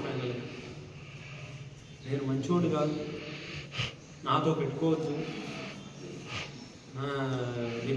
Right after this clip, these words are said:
పదవోడు కొట్టా, నువ్వు మంచోడు కాదని తెలిసే స్వామి అందరికీ. పాపం ప్రజలు తెలియక ఓట్లు వేసేది. కంగారు పడకు, తొందరలోనే ఉంది నీకు.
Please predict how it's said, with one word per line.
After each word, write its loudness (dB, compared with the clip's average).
పదవోడు 10
కొట్టా, 4
నువ్వు -4
మంచోడు 8
కాదని 8
తెలిసే 6
స్వామి 2
అందరికీ. 0
పాపం 4
ప్రజలు 12
తెలియక 10
ఓట్లు 8
వేసేది. 4
కంగారు 8
పడకు, 6
తొందరలోనే 8
ఉంది 4
నీకు. 4